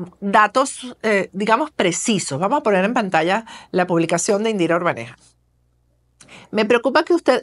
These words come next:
se refiere a Iván Simo-, a la publicación de Iván Simonovich. Le dice, "Me preocupa que usted mienta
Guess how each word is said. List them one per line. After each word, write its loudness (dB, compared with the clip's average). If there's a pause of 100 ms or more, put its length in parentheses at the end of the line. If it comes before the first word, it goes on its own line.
se -2
refiere 2
a 2
Iván 2
Simo-, -4
a 0
la 0
publicación 2
de 2
Iván 2
Simonovich. -4 (280)
Le 0
dice, 0
"Me 2
preocupa 2
que 2
usted 2
mienta 0